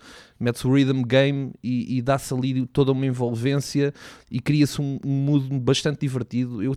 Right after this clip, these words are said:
eu, enquanto via as imagens, eu pensava, "Isto faz-me muito lembrar o Sunset Overdrive." Ahm,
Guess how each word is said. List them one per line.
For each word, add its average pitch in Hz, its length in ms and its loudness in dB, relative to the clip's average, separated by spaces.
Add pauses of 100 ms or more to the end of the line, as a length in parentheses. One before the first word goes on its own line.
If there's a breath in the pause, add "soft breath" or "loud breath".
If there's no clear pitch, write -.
eu, 160 100 0 (220)
enquanto 165 280 -4
via 180 140 -2
as 143 100 -4
imagens, 143 400 -4
eu 151 80 -6
pensava, 107 440 -6 (360 soft breath)
"Isto - 220 -6
faz-me 151 300 -2
muito 156 340 -4
lembrar 131 460 0
o 120 500 0
Sunset 117 400 -4
Overdrive." 104 500 -2 (640 soft breath)
Ahm, 107 460 0